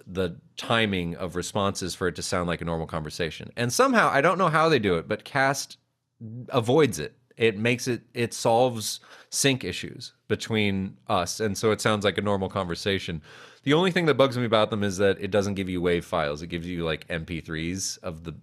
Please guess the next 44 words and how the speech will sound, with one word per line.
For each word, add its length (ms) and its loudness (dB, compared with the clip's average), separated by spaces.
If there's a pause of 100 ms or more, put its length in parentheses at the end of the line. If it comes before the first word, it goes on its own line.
(220)
of 120 -10
the 80 -10
tracks, 520 -2
but, 360 0
uh, 360 0 (100)
that's 220 -8
a 40 -6
minor 600 -4
nitpick. 380 -8
It 100 -8
sounds 320 -4
fine. 360 -6 (520)
Um, 500 2 (460)
so 200 4
anyway, 460 4 (240)
if 140 -2
you're 200 4
trying 260 2
to 40 2
figure 220 2
out 60 4
how 100 2
to 80 6
do 160 2
distance 380 -2
recording, 520 2 (280)
that's 420 2 (320)
the 120 4
info 280 4
that 120 6
I 140 4
can 160 -4
provide. 600 2
Uh, 440 4
get 240 0
an 80 4
interface, 720 2 (140)
get 360 6
a 300 6
nice, 640 -2
a 120 -2
decent 380 -2
condenser 500 2
mic, 460 0